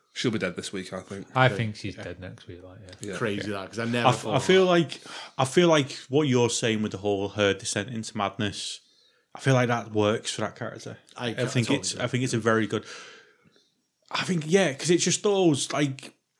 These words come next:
Speaker 4: her whole stance is, like, she deserves the crown just 'cause of who she is.
Speaker 1: Mm.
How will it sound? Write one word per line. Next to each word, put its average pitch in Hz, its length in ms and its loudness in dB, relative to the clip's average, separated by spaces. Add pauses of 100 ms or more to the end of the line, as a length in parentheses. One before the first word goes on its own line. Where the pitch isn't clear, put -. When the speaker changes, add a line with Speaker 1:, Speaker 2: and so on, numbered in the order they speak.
(600)
Speaker 4:
her 170 200 8
whole 170 220 4
stance 143 420 -4
is, 107 280 -2
like, 120 240 -4
she - 440 -2
deserves 101 680 0
the - 100 -6
crown 95 500 -6 (120)
just - 340 -6
'cause 104 140 -4
of 98 80 -10
who 107 160 -2
she 104 240 -6
is. 110 260 -4
Speaker 1:
Mm. 104 260 -8